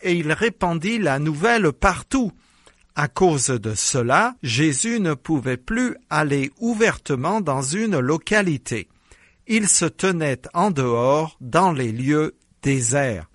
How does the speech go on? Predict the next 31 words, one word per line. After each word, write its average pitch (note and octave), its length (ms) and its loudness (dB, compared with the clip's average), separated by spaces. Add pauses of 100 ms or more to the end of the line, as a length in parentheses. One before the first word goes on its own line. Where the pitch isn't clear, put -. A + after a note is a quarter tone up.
(520)
Cependant, D3 840 -2
on C#3+ 140 -2
venait D#3+ 480 0
à B2 100 -2
lui D#3+ 280 -4
de B2 180 -6
toutes G#3+ 420 -6
parts. - 560 -6 (120)
Fin - 260 -6
de B2+ 80 -8
citation. - 640 -4 (320)
Les E3+ 120 2
difficultés B3 760 -2
que - 140 -4
valurent C#3+ 500 0
à B2+ 100 -2
Jésus D#3 520 -2
la A#2+ 200 -4
désobéissance C#3 880 0
de A#2+ 100 -6
cet F3+ 360 -2
homme A3+ 320 0 (300)
prouvent D3 340 0
bien G#3+ 320 2
la C3 140 0
sagesse C#3 640 0
de C3 100 -2
l'interdiction E3 1000 -2 (260)
qu'il B2+ 220 -2
avait E3 240 2
formulée. A2+ 560 -2